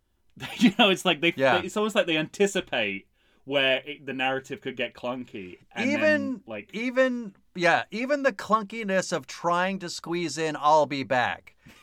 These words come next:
Speaker 2: It's a perfect moment for it.
Speaker 1: Yeah.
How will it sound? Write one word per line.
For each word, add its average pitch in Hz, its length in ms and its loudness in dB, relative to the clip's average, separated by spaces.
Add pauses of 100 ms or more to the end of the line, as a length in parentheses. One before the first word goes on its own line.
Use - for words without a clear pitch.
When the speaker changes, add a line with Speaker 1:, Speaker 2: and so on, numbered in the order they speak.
(160)
Speaker 2:
It's 151 200 -6
a 139 60 -4
perfect 151 440 0
moment 202 440 2
for 208 340 4
it. 202 80 -4 (800)
Speaker 1:
Yeah. 117 240 -8